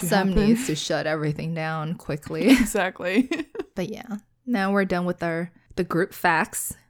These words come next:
Speaker 1: Shall we
Speaker 2: Yes.
Speaker 1: dive in to the members?
Speaker 2: Yes, we will now play our fun little trivia game where we present two fun facts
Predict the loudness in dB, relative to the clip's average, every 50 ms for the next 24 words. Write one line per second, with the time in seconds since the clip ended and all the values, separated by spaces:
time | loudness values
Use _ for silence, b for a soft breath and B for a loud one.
0 | _ _ _ -14 -10 -6 -2 -2 0 4 4 6 6 6 6 6 8 8 8 6
1 | 6 6 4 4 2 2 0 0 0 0 2 4 4 2 2 -2 _ _ -8 -6
2 | -4 -2 0 0 0 0 0 0 0 -2 -4 -6 -8 -10 -12 -16 -20 _ _ -4
3 | 0 2 4 4 4 4 4 2 0 -2 -4 -4 -2 0 0 2 4 4 4 4
4 | 4 4 4 6 8 8 8 6 4 2 -2 0 0 0 2 0 0 2 2 2
5 | 2 2 0 -2 -2 0 0 2 2 2 2 0 0 0 -2 -4 -2 0 0 0
6 | 0 0 -2 -2 -2 -2 -2 -4 -4 -4 -4 -4 -6 -6 -8 -10 -10 b b b
7 | b b b -2 0 2 2 2 0 0 0 -2 -2 -2 -4 -4 -2 0 0 2
8 | 2 2 2 2 2 0 -2 -4 -4 -8 -10 -6 -4 -2 2 4 4 4 6 6
9 | 6 4 4 0 -4 -8 -10 _ _ -20 -4 2 4 4 6 4 2 2 0 0
10 | 0 0 0 -2 -4 -10 -12 -10 -8 -8 -8 -8